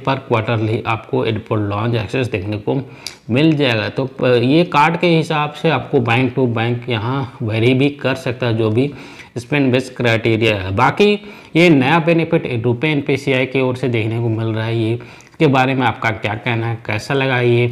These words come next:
नया बेनिफिट, कमेंट सेक्शन में जरूर बता सकते हैं। इसी तरह से बैंकिंग, क्रेडिट कार्ड और फाइनेंस से रिलेटेड वीडियोज़ देखते होंगे, चैनल पर नए होंगे, चैनल को सब्सक्राइब जरूर कर लीजिए, वीडियो अच्छा लगा हुआ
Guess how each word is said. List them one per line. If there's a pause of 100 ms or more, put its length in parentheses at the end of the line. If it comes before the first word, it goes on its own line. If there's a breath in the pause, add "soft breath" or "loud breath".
(360 loud breath)
नया
बेनिफिट, (120)
कमेंट
सेक्शन
में
जरूर
बता
सकते
हैं।
इसी
तरह
से
बैंकिंग, (120)
क्रेडिट
कार्ड
और (120)
फाइनेंस
से
रिलेटेड
वीडियोज़
देखते
होंगे,
चैनल
पर
नए
होंगे, (360 loud breath)
चैनल
को
सब्सक्राइब
जरूर
कर
लीजिए,
वीडियो
अच्छा
लगा
हुआ